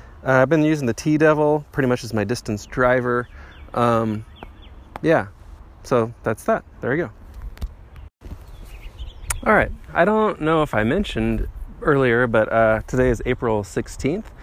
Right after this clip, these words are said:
I just got done with the dentist. That's why I'm doing a podcast today, even though it's a Tuesday and a work day. I'm kinda didn't feel like going back to the office, and I was so close to this park, I thought, "Well, I'll just go ahead and give it a try."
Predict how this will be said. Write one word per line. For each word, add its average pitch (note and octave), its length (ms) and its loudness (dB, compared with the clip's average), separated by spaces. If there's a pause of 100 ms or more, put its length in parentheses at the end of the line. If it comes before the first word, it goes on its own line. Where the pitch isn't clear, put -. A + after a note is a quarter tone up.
(300)
I C#4 140 0
just F4+ 180 2
got F3+ 200 4
done C#3+ 180 4
with C#3+ 80 -4
the C3+ 80 0
dentist. G#2+ 380 0
That's G#2 260 -2
why G#2+ 180 4
I'm G2 220 -2 (420)
doing B2+ 220 2
a G#2 40 -4
podcast A#2 480 0
today, B2 240 2
even A2 180 -2
though G#2 60 -2
it's - 120 -8
a - 40 -12
Tuesday A#2+ 440 0
and A#2 100 -2
a G2+ 40 -2
work G#2+ 200 -2
day. E3+ 160 2
I'm G2 160 -4 (560)
kinda A2+ 320 2 (720)
didn't A#2 220 0
feel A#2+ 120 0
like G2+ 140 0
going G#2 160 -2
back G2+ 140 -4
to - 40 -20
the G#2+ 100 -4
office, C#3+ 380 -4 (400)
and B2 140 -2
I A#2 180 -2
was A2+ 120 -6
so D#3 160 2
close E3+ 240 0
to E3+ 100 -2
this D#3+ 100 0
park, G#3 300 4
I B2 80 0
thought, - 240 -4
"Well, A3 160 -2
I'll A#3+ 120 0
just G#3 200 -6
go F3+ 80 2
ahead D#3+ 160 0
and B2 80 -2
give A#2+ 100 -2
it G#2+ 80 -2
a - 40 -14
try." - 380 -4